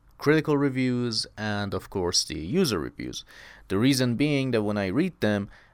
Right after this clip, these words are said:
I can have a better understanding of what I'm about to buy or what I'm about to do. So it helps me a lot, and I think a lot of people, you know, d-, it helps them as well. I mean, imagine just, you know, you have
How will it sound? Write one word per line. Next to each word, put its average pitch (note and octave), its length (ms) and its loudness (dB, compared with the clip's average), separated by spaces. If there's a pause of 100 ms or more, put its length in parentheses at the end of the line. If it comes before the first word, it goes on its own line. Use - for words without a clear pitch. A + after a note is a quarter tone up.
I B2 160 2
can B2+ 180 -2
have G#2 460 2
a G#2+ 60 -2
better G2+ 320 2
understanding G2+ 720 -2
of F#2 160 -6
what F2+ 160 -4
I'm F2 160 -4
about D#2+ 320 -4
to - 80 -14
buy A2+ 420 4
or G2 140 2
what E2 160 -2
I'm D#2+ 100 -6
about D#2+ 320 -2
to F#2 100 -8
do. E3 340 4 (500)
So B2+ 580 4
it D3+ 140 4
helps C3+ 340 2
me B2+ 360 -2 (100)
a B2 60 2
lot, B2+ 220 8
and F#2 100 6
I G2 120 0
think A2+ 300 -6
a A2+ 80 -2
lot A2+ 220 6
of G#2+ 120 -2
people, G#2+ 640 2 (320)
you A2 100 -2
know, G#2+ 340 2 (800)
d-, - 120 -8 (260)
it C3 140 0
helps G#2+ 300 0
them G#2+ 220 0
as F#2 140 -4
well. B2 240 4
I F2 40 -4
mean, F2 380 -8 (100)
imagine F#2 460 -2
just, - 320 -8 (100)
you G2 140 -8
know, F2 140 -6
you E2+ 220 -6
have F#2 380 2